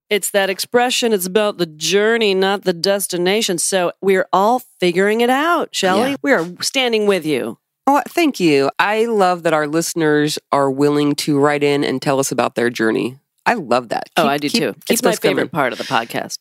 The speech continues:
Speaker 2: Yeah, actually, today's podcast, I think, is gonna be the bulk of it will be reading someone's email and talking about it 'cause it's a good one. I love to hear it. But we have actually a lot to get to today.
Speaker 1: Yeah, so we should probably get into it. So this should release on May fourth.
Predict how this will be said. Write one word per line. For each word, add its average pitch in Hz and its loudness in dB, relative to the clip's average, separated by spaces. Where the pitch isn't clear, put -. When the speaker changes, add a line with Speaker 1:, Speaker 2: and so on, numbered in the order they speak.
Speaker 2:
Yeah, 156 2
actually, 190 -4
today's 196 -2
podcast, 139 -4
I - -4
think, 139 -4
is 127 -4
gonna 127 2
be 127 2
the 120 -4
bulk 131 -2
of 135 0
it - 0
will 135 2
be 127 2
reading 127 2
someone's 131 0
email 151 2
and 160 2
talking 175 -2
about 135 0
it - -8
'cause - -14
it's - -8
a 143 -10
good 135 0
one. 117 -2
I - -2
love 135 0
to 131 -2
hear 139 0
it. - -2
But - -4
we 277 4
have 311 2
actually 165 -4
a 123 0
lot 127 0
to - -14
get - -4
to - -6
today. - -6
Speaker 1:
Yeah, 165 0
so - -4
we 180 -2
should 180 -10
probably 156 0
get 147 -2
into 156 2
it. 135 -2
So 190 -2
this 202 -2
should 220 -4
release 185 0
on 151 2
May 156 2
fourth. 110 -8